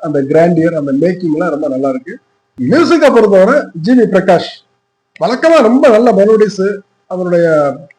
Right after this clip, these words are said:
ப்ரீவியஸ் படங்கள் எல்லாம் வந்து அவருடைய சாங்ஸ் வந்து ஏதாவது ரெண்டு சாங் ரொம்ப சூப்பரா இருக்கும். இந்த படத்துல ஒரு நாலு சாங் சூப்பரா இருந்துச்சு. எந்தெந்த சாங்னா இளமை இதோ இதோ,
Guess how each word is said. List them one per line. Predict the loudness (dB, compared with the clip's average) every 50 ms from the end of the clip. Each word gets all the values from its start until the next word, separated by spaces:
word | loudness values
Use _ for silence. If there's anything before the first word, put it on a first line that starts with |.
| _
ப்ரீவியஸ் | -2 0 2 2 2 2 2
படங்கள் | 0 -2 0 0 2 2
எல்லாம் | 2 2 2 2 0
வந்து | 0 -2 -2 -4 -8 -10 -14 _ _ _ _ _ _ _ _ _ _ -4
அவருடைய | -2 -2 0 2 2 2 2
சாங்ஸ் | 0 0 0 0 0 -2 -2 -4
வந்து | -4 -4 -2 -2 0
ஏதாவது | 0 0 0 0 0 2 2 2 2 0
ரெண்டு | 0 0 -2 -2
சாங் | -2 -2 -2 -2 -2
ரொம்ப | -4 -4 -4
சூப்பரா | -6 -8 -8 -8 -6 -4 -2 -2 -2
இருக்கும். | -2 -4 -8 -12 -14 -16 _ -20 -20 _ _ _ _
இந்த | _ -4 -2 0
படத்துல | 0 0 0 0 2 2 4 4 2 2 0 -4 -8 -12 -18 -20 _ _ _
ஒரு | -10 -8 -4
நாலு | -4 -2 -2 -2 -2 -2
சாங் | -4 -4 -6 -6 -6 -8
சூப்பரா | -8 -6 -6 -6 -6 -8
இருந்துச்சு. | -10 -12 -16 -20 -20 _ _ _ _ _ _ _ _ _ _ _ _ _ _ _
எந்தெந்த | -10 -4 -2 -2 0 0 -2 -2
சாங்னா | -4 -4 -2 -4 -4 -4 -6 -8 -14 _ _ _ _ _ _ _ _ _ _
இளமை | -2 0 2 2 2 2 2 2
இதோ | 2 2 0 0 0
இதோ, | 0 0 -2 -4 -4